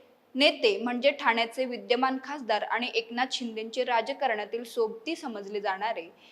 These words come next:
राजन विचारे. एकनाथ शिंदे यांच्या बंडानंतर ते उबाठा गटासोबत राहिलेत. शिवसेनेतील बंडानंतर ठाण्याच्या राजकारणात जी काही पोकळी निर्माण झालीये, ती भरून काढण्याचा मानस राजन विचारेंचा आहे.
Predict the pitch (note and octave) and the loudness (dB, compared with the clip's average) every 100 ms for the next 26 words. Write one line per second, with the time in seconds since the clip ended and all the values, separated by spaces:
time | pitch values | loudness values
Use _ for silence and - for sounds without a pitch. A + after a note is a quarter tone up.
0 | - A#3 B3+ A#3 A3+ G#3+ F#3+ E3+ D#3 - | -10 6 8 8 6 0 -4 -8 -10 -16
1 | _ _ _ _ C#4 C#4+ D#4+ F4 F4 F4 | _ _ _ _ 10 10 10 8 8 2
2 | F4 E4+ E4 F4 C#4+ B3 C4+ E4+ D4+ A#3+ | 6 6 8 4 6 6 4 4 0 -2
3 | A#3 - D4 B3 A#3+ A#3+ D4 B3 G#3+ A3+ | 0 2 4 6 6 6 2 2 2 0
4 | A3+ A3 G#3+ G3 F#3+ E3 _ _ _ - | 0 -8 -8 -12 -12 -16 _ _ _ -6
5 | - D4+ D4+ D#4 D4+ D#4 B3 A#3+ A#3+ C#4 | -2 -2 2 2 2 0 4 4 8 8
6 | E4 D4+ A#3+ A#3 C4+ A#3+ B3 B3+ C#4 B3 | 8 2 2 2 4 4 4 2 6 8
7 | A#3 D4 D4 A3 G#3+ G#3+ - _ A#3 D4+ | 8 6 4 2 0 -4 -16 _ 2 2
8 | E4+ E4 E4+ F#4 C#4+ C4+ D4+ F4 D4 B3 | 8 6 6 2 2 4 4 4 2 2
9 | B3 B3+ B3+ B3 B3 F#3+ B3 A3 A3+ A#3 | 0 -2 -4 -2 -2 -4 -8 -8 -2 -2
10 | C#4+ B3 G#3+ G#3+ G#3 A3 A3+ B3+ G3 - | 2 2 2 -2 -4 -2 0 -2 -4 -10
11 | - B3 A#3 B3+ C4+ A3+ A3+ G#3 G3 G#3 | 4 6 8 4 2 0 -2 -4 -6 -6
12 | F#3 - | -8 -10